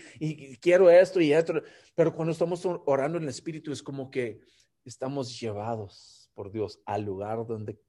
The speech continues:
donde debemos estar. Eso es orar en el Espíritu. Y, y muy conectado con eso, si regresamos ahí a este versículo,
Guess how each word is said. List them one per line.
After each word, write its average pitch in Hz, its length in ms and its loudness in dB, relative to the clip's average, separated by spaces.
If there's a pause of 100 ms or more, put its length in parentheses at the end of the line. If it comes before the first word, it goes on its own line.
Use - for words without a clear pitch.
donde 95 340 -14
debemos 90 480 -12
estar. - 240 -20 (1000)
Eso 123 340 -6
es 104 320 -4
orar 101 540 -4 (460)
en 117 120 -10
el 98 120 -8
Espíritu. - 680 -16 (840)
Y, 180 260 -8
y 170 60 -2
muy 196 220 0
conectado 220 560 4
con 160 160 2
eso, 151 340 2 (800)
si 185 180 2
regresamos 160 640 4
ahí 196 220 6
a 185 60 8
este 180 180 2
versículo, 156 680 -4